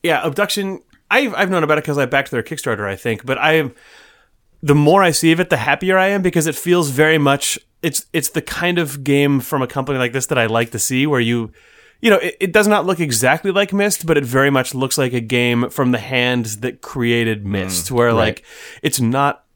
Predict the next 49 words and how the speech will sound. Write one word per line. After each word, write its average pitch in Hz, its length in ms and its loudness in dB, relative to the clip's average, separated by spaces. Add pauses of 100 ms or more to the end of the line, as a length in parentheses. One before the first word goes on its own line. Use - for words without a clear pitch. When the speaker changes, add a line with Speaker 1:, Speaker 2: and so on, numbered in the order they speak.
(100)
Speaker 1:
it 165 80 -2
doesn't 160 180 2
look 160 100 -2
like 165 80 -4
it's 143 160 -8
literally 127 480 2
attempting 123 400 -4
to 139 80 -8
be 127 160 -2
another 123 260 0
Myst, 117 380 -2
where, 143 80 0
like, 113 140 0
it 120 80 -6
has 123 460 -2 (640)
residential 131 840 0
neighborhoods, 170 640 2
or, 190 40 2
like, 156 120 4
it 151 80 0
has, 165 140 2
like, 151 120 -2
a, 120 180 -2
a 127 120 0
house 139 520 0
in 170 140 -2
it 180 100 -2
that 165 100 -2
is 123 120 -2
very 135 200 0
clearly 127 320 -4
a 123 80 0
house 123 560 -2
from 117 580 -2 (440)
Earth, 135 680 -4
but 147 120 2
it 127 100 -2
still 139 260 0
also 117 300 0
has 117 260 0
weird 113 460 -4
palettes 120 420 0
and 113 120 -6
strange 113 580 -6
geological 117 500 -2
structures 160 460 -4
and 170 100 -4
stuff. 165 320 -4
Like, 127 220 -6